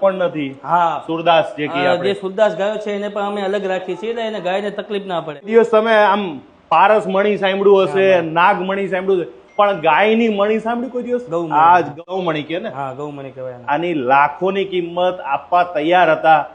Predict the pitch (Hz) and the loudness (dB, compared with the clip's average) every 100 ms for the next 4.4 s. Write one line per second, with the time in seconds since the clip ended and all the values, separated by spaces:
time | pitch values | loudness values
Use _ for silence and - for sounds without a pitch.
0 | - - 156 151 156 185 185 180 175 170 | -14 -4 -2 0 2 2 0 -4 -4 -2
1 | 170 156 135 135 147 165 156 147 156 160 | -2 0 2 2 2 -2 -2 -6 -4 0
2 | 156 156 165 156 165 156 143 170 165 170 | 0 0 -4 -2 0 0 0 0 0 -4
3 | - - - _ 135 127 156 190 196 190 | -4 -14 -20 _ -12 -2 2 4 4 0
4 | 190 190 196 | -2 -4 -4